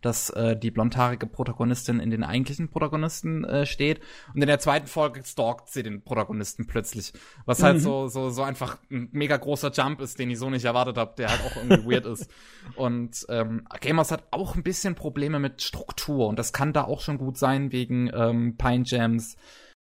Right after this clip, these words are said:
Speaker 1: äh, Produktionsproblem, weil es gibt zum Beispiel Folge, ja genau, das ist bei Folge drei, vier und fünf.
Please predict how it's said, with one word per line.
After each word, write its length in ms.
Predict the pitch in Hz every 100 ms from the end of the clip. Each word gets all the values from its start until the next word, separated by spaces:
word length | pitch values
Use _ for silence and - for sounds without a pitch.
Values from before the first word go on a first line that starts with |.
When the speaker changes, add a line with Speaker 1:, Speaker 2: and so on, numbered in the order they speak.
| _
Speaker 1:
äh, 400 | - 117 117 104 -
Produktionsproblem, 1200 | - 131 - 143 135 123 123 104 101 98 101 107
weil 220 | 107 110 110
es 220 | 110 -
gibt 160 | - -
zum 120 | 160
Beispiel 680 | 135 170 - - 208 220 - -
Folge, 440 | - 165 156 151 139
ja 160 | 117
genau, 180 | 113 107
das 180 | 104 -
ist 100 | 120
bei 140 | 123 - -
Folge 200 | 123 117
drei, 200 | 113 113
vier 160 | 117
und 40 | 104
fünf. 300 | 113 104